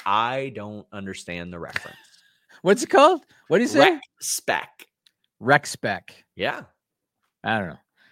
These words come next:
Speaker 1: And,
Speaker 2: Um,
Speaker 1: hey, hey, hey,
Speaker 2: oh,
Speaker 1: stop
Speaker 2: sorry, go ahead,
Speaker 1: transitioning.
Speaker 2: go ahead, go
Speaker 1: Stop
Speaker 2: ahead.
Speaker 1: transitioning.
Speaker 2: It's okay. I'm
Speaker 1: Mike
Speaker 2: just gonna
Speaker 1: Stra-
Speaker 2: sit here with, I'm gonna sit here with Kofi. You go ahead.
Speaker 1: Well, you know what? Kofi's in Toronto right now, Jimmy.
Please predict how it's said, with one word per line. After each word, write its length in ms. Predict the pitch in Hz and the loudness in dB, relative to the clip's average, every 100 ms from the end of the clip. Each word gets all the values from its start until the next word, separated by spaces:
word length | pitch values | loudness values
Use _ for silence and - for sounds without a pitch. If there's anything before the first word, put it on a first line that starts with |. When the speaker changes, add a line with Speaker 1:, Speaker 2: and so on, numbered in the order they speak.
| _ - | _ -2
Speaker 1:
And, 720 | 120 135 139 139 139 135 - | 2 2 4 4 4 2 0
Speaker 2:
Um, 60 | |
Speaker 1:
hey, 240 | 240 294 156 | 6 6 8
hey, 160 | 208 | 6
hey, 280 | 147 165 - 196 | 6 6 4 4
Speaker 2:
oh, 40 | |
Speaker 1:
stop 160 | 214 202 | 4 4
Speaker 2:
sorry, 240 | 208 202 | 4 4
go 40 | 185 | 6
ahead, 140 | 190 | 4
Speaker 1:
transitioning. 260 | 160 139 135 | 4 0 0
Speaker 2:
go 120 | 143 | 2
ahead, 200 | 139 135 | 2 2
go 40 | 139 | 2
Speaker 1:
Stop 180 | 120 | 4
Speaker 2:
ahead. 220 | 254 233 196 | 4 4 4
Speaker 1:
transitioning. 400 | 190 - 101 - _ | 2 0 -12 -16 _
Speaker 2:
It's 160 | 170 185 | -6 -4
okay. 200 | 160 170 | 0 2
I'm 80 | 160 | 2
Speaker 1:
Mike 100 | 165 | 0
Speaker 2:
just 120 | - | -2
gonna 120 | 180 165 | -2 0
Speaker 1:
Stra- 80 | |
Speaker 2:
sit 120 | 175 156 | -2 -2
here 140 | 147 | -2
with, 200 | 139 - | -4 -4
I'm 120 | 156 | -6
gonna 140 | 165 156 | -4 -6
sit 160 | 165 | -6
here 100 | 143 | -6
with 140 | 127 120 | -8 -2
Kofi. 320 | 131 120 101 | -2 -2 -4
You 100 | 113 | -6
go 140 | 123 | -6
ahead. 260 | 110 104 85 _ _ 247 _ _ _ _ _ _ _ | -6 -8 -12 _ _ _ _ _ _ _ _ _ _
Speaker 1:
Well, 140 | 135 165 | -8 -6
you 140 | 156 | -2
know 140 | 147 | 0
what? 340 | 131 135 170 - _ | 0 0 -2 -8 _
Kofi's 440 | - 170 - 202 147 | -2 0 0 -4 -4
in 140 | 139 | -6
Toronto 580 | 123 117 117 131 131 92 | -4 0 0 -2 -6 -8
right 280 | 85 82 78 | -6 -8 -10
now, 200 | 80 78 | -14 -14
Jimmy. 520 | 82 80 76 82 | -14 -16 -18 -20